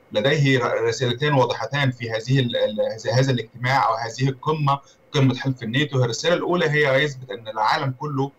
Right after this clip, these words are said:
أن، أن حلف الناتو مهم ولديه، لديه رسالة قوية جدًا، وهي القضاء أو، أو تقميم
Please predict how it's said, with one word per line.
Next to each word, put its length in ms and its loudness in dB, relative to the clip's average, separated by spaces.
أن، 160 0
أن 240 2
حلف 300 -2
الناتو 320 2
مهم 400 2
ولديه، 500 2
لديه 320 -2
رسالة 360 -2
قوية 320 0
جدًا، 280 -4
وهي 360 -2
القضاء 560 0
أو، 180 4
أو 280 -2
تقميم 600 -2